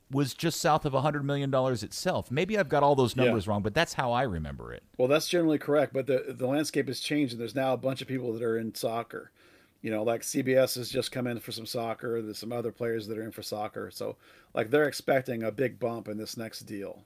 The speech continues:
Speaker 1: Because
Speaker 2: The
Speaker 1: it'll
Speaker 2: M L S
Speaker 1: also
Speaker 2: is.
Speaker 1: come with all the streaming rights and everything
Speaker 2: Yeah,
Speaker 1: else.
Speaker 2: all kinds of stuff. The landscape's different than it was last time they did a deal. So, like,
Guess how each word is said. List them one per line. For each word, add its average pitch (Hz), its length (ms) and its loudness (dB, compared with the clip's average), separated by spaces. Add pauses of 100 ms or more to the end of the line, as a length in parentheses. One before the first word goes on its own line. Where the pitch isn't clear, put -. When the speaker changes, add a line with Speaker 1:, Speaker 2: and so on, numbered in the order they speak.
Speaker 1:
Because 123 240 0
Speaker 2:
The 135 60 6
Speaker 1:
it'll 127 140 8
Speaker 2:
M 117 100 6
L - 20 0
S 139 40 4
Speaker 1:
also 139 280 8
Speaker 2:
is. 127 80 2
Speaker 1:
come 135 140 6
with 123 120 6
all 120 160 8
the 113 100 2
streaming 117 460 2
rights 101 360 0
and 95 80 0
everything 87 420 -2
Speaker 2:
Yeah, 143 220 6
Speaker 1:
else. 107 100 -2
Speaker 2:
all 127 180 4
kinds 143 320 0
of 139 60 -2
stuff. 127 240 2
The - 80 -4
landscape's 139 440 0
different 143 240 -2
than 127 100 -4
it 123 80 -4
was 120 200 0
last 120 280 0
time 120 100 -4
they 117 100 -4
did 117 140 -6
a 113 60 -8
deal. 107 380 -4
So, - 200 -4
like, 110 260 -4